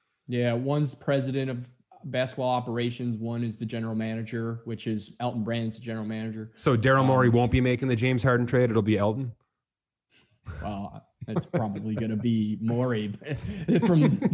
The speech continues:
Speaker 1: what it sounds like in the rumors. Not, not to go down that road, but, you know, it, it, it's, it's interesting from, you know, like we said, Daryl Morey and his analytics. What is he gonna be able to take with him? What is he gonna do? Is he gonna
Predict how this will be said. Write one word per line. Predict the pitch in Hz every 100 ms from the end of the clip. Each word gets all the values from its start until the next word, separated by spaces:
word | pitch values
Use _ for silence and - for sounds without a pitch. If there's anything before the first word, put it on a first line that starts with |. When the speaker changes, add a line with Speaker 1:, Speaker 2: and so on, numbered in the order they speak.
| 151
Speaker 1:
what | 165
it | 143
sounds | 165 170 175
like | 156 147
in | 139
the | 139
rumors. | 139 143 135 139 131
Not, | 135 120 - 208 147
not | 185
to | 160
go | 165
down | 160 151
that | 156 180
road, | 139 131 131 117 107
but, | - 131 135 - - - 202 -
you | 196 160
know, | 156 135
it, | 165 165 - - - - - - - - _ _ - - _
it, | 143 - _ _ - - _ _
it's, | 175 - -
it's | - 165
interesting | 196 226 220 208 - 196 185 180 170 165
from, | 151 - 175 165 160 156 151 147 143 - -
you | 151
know, | 143 143 139
like | 143 143
we |
said, | 147 156 113 - _
Daryl | 160 180
Morey | 165 160 160 160 143
and |
his | 127 123
analytics. | 147 143 135 139 135 -
What | 139 143
is | 131
he | 131
gonna | 139
be | 127 135
able | 120
to | 117
take | - 143
with | 135 127
him? | 139 127 127 127
What | 135 139
is |
he | 135
gonna | 127 127
do? | 120 135 131 131
Is | 120
he |
gonna | 120 123 120 113